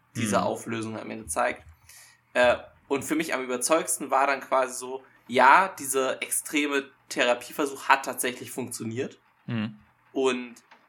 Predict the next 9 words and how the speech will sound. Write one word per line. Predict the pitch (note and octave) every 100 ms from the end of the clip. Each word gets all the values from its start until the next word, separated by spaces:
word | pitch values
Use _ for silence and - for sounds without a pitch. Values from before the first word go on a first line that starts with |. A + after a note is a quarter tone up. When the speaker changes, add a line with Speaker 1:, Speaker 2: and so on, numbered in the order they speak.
| _ _ _ _ _ _ _ _ _ _ _
Speaker 1:
er | C3+ C3+ B2
ist | D#3 D#3+ -
tatsächlich | D#3+ D3+ D#3 E3+ D#3+
jetzt, | D3 D#3 -
weiß | C3 C#3 D#3
er, | D3 D#3
dass | D3+
er, | - C#3 C3+ B2+ - B2+ B2+ B2
äh, | -